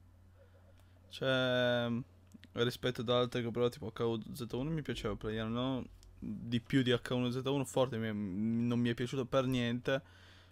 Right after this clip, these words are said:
Cioè, il genere Battle Royale mi piace e non mi piace, cioè, degli aspetti che mi piacciono, altri che no. Però vedremo. Adesso tanto sono una beta. <clears throat>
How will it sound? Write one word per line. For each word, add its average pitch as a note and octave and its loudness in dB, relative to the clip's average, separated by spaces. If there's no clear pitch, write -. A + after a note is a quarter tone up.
Cioè, B2+ 0
il A#2+ 0
genere C3+ 2
Battle C3+ 2
Royale C3+ 2
mi B2+ 2
piace A#2+ 2
e - 0
non A2+ 0
mi A2 0
piace, G#2 0
cioè, G#2+ -4
degli A2 0
aspetti B2+ -4
che A#2+ -4
mi A#2 0
piacciono, A#2 0
altri G#2 -4
che G2+ -4
no. G2 -6
Però C3+ 4
vedremo. A#2+ 4
Adesso A#2 -2
tanto A#2+ -2
sono B2 -2
una C3+ 2
beta. F#3+ 2
<clears throat> F3+ 10